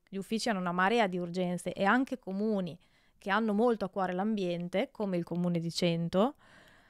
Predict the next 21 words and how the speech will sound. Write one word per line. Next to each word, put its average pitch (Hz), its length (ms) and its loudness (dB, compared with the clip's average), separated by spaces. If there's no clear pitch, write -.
eh, 202 240 2
fa 254 180 6
fatica 247 400 0
a - 20 -4
star 226 220 0
dietro 214 720 0
a 196 160 0
delle 202 200 2
emergenze, 180 680 -2
alle 202 180 2
emergenze 208 420 2
di 202 100 0
questo 190 260 -2
tipo 233 260 0
o - 140 0
anche 190 260 4
semplicemente 208 600 0
a - 20 2
delle 196 160 2
azioni 185 300 -2
concrete, 214 680 -2